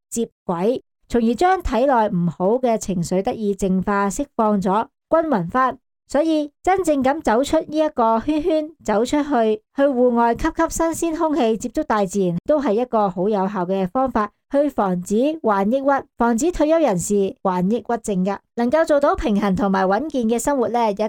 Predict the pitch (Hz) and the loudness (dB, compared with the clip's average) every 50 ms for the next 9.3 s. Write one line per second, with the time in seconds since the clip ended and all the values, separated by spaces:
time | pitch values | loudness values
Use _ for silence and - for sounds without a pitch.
0 | - - 202 190 185 202 226 185 175 165 196 185 185 208 208 208 185 175 185 180 | -2 0 0 0 0 0 -2 -2 -4 -4 -2 -2 -2 -2 -2 -2 0 0 0 0
1 | 196 196 180 170 165 160 202 202 185 175 202 208 202 - _ _ _ _ - 233 | -2 -2 -2 -4 -2 -2 0 0 0 0 -2 -4 -4 -6 _ _ _ _ -4 -4
2 | 262 294 294 277 254 226 220 294 294 311 311 302 - 302 311 320 302 311 294 294 | -2 -2 0 0 0 -2 0 0 0 2 0 0 -2 -4 -6 -4 -2 0 0 2
3 | 285 247 226 - 214 180 185 - - - 339 339 320 277 247 - - 302 311 302 | 2 0 0 0 0 -2 -2 -4 -4 -2 -2 0 0 0 0 0 0 -2 -2 -2
4 | - - 214 208 233 - - _ _ _ - - 233 277 330 294 - 285 294 294 | -2 -2 -2 -2 -2 -2 -6 _ _ _ -8 -4 -2 -2 0 0 2 0 0 2
5 | - 254 240 - - 196 226 247 - 240 226 208 196 - 208 185 202 220 240 254 | 0 -2 -2 -2 -2 -2 -2 -2 -2 -2 -2 -2 -2 -4 -6 -4 -2 0 0 -2
6 | - - 220 196 180 175 175 170 185 190 202 208 247 269 302 311 - 262 226 202 | -2 -2 -2 0 0 0 0 0 0 0 0 0 0 0 -2 -2 -2 -2 -2 -2
7 | 185 - 185 208 220 - 214 214 202 202 185 233 240 240 233 214 - 196 180 202 | -2 -2 -2 -2 -2 -2 -2 -2 -2 -2 -2 -4 -4 -4 -6 -6 -8 -8 -6 -4
8 | 208 214 - 208 196 196 190 180 - - 277 277 277 254 214 202 196 185 190 180 | -6 -4 -4 -4 -4 -2 -4 -6 -4 -4 -4 -4 -2 0 -2 -2 0 -2 -2 -2
9 | 214 220 233 233 226 226 | 0 0 0 0 0 -4